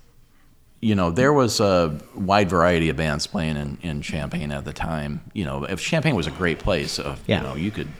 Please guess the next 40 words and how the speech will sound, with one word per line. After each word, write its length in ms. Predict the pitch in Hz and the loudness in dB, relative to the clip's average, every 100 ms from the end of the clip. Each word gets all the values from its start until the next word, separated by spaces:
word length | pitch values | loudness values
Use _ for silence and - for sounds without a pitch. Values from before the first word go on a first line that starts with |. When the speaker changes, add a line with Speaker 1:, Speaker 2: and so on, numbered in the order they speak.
| - - - | -16 -18 -12
Speaker 1:
go 140 | - 80 | -2 0
out 160 | 69 | 0
any 180 | 78 73 | -2 -4
day 160 | 73 76 | -2 -2
of 80 | 69 | -2
the 80 | 69 | 0
week 260 | 101 90 | 0 -2
and 140 | 80 - | -4 -2
see 420 | 80 71 69 - - - - - | 0 0 -2 -6 -12 -20 -18 -4
country 420 | 73 78 78 69 | -2 0 -2 -2
or 160 | 67 | -4
soul 520 | 67 - 71 69 69 67 | -2 -2 0 0 -2 -4
or, 260 | 67 69 76 | -6 -8 -8
or 160 | 78 76 | -6 -4
whatever. 460 | 71 76 78 - 131 | -2 -2 -2 0 2
Speaker 2:
Right. 240 | 107 71 - - - - | 2 0 -10 -20 -20 -4
Speaker 1:
Um, 540 | 78 76 73 71 69 - - - - - - - _ - | 0 2 2 0 -4 -8 -20 -20 -20 -20 -20 -20 _ -4
but 140 | - 151 | 2 4
Speaker 2:
And, 80 | - | 6
Speaker 1:
yeah, 300 | 82 151 156 | 6 6 6
Speaker 2:
and, 100 | 110 | 6
Speaker 1:
I 40 | |
was 100 | 101 | 6
Speaker 2:
and, 260 | 156 151 139 | 6 6 4
and, 100 | 131 | 0
um, 120 | 147 - | 0 2
it 200 | 151 165 | 2 4
was 240 | 151 139 | 4 4
kind 220 | - 196 208 | 4 6 8
of 60 | |
a 60 | 147 | 8
magical 500 | 120 120 120 113 110 | 6 6 4 0 -2
time 340 | - 127 113 | 2 2 2
at, 300 | 98 104 95 | 0 -4 -4
at 220 | 113 110 | -4 -2
Mabel's. 580 | 107 117 123 92 80 - | -2 2 2 0 -4 -2
I 60 | 107 | -2
mean, 220 | 101 104 | 0 -2
like, 180 | 104 107 | -2 -2
they 960 | 110 107 117 123 135 139 139 135 131 | -4 -4 2 4 6 4 4 2 0